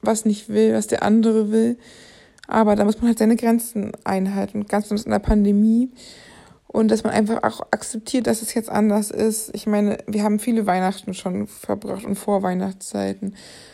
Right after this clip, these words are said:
und Weihnachtsmärkte und alles. Und es wird auch wiederkommen. Es ist ja nicht, dass es jetzt für immer verloren ist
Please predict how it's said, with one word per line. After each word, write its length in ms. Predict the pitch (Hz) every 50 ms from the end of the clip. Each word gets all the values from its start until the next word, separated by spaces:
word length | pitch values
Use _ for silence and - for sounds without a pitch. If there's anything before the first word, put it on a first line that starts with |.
| - - _ _
und 420 | - - 214 220 214 202 214 - -
Weihnachtsmärkte 1040 | 214 214 208 208 202 214 208 - - 220 208 196 190 196 196 196 - - 220 220
und 400 | - 214 220 220 220 208 208 - - -
alles. 320 | - 220 220 214 214 214
Und 120 | - 214 202
es 160 | 214 220 208
wird 120 | 220 226
auch 140 | - 220 220
wiederkommen. 880 | - 226 220 220 208 208 214 - - 196 180 180 180 180 190 196 208 - _ - 247
Es 120 | 220 -
ist 160 | - - -
ja 120 | 233 208 202
nicht, 260 | 208 220 233 233 -
dass 140 | - 208 220
es 120 | 220 214
jetzt 240 | 214 208 208 - -
für 100 | - -
immer 500 | - 208 208 196 185 - - - - 214 - _ - -
verloren 680 | - - - - 190 185 190 185 180 - - 196 202 -
ist 340 | - - 196 - - -